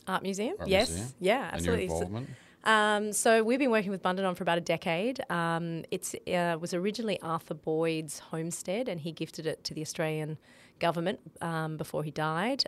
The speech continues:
Speaker 1: Um, so it's an incredible site, huge property down in the Shoalhaven region in, um, um, southern New South Wales. And, um,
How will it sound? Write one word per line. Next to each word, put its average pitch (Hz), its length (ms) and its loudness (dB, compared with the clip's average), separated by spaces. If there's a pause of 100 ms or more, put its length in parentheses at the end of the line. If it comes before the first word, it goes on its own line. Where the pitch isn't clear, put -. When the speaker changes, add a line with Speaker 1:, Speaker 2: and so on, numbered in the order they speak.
Speaker 1:
Um, 160 260 -4
so 165 140 -2
it's - 100 -4
an 175 60 0
incredible 180 680 2
site, 160 640 -2
huge 180 480 -8 (100)
property 165 340 -2
down 156 280 0
in 147 140 -6
the 147 60 -6
Shoalhaven 156 680 -4
region 156 420 -6 (100)
in, 156 320 -6
um, 156 280 -8 (760)
um, 160 720 2
southern 160 280 0
New 151 100 -2
South - 220 -6
Wales. 202 560 0
And, 165 540 -6 (100)
um, 165 460 -8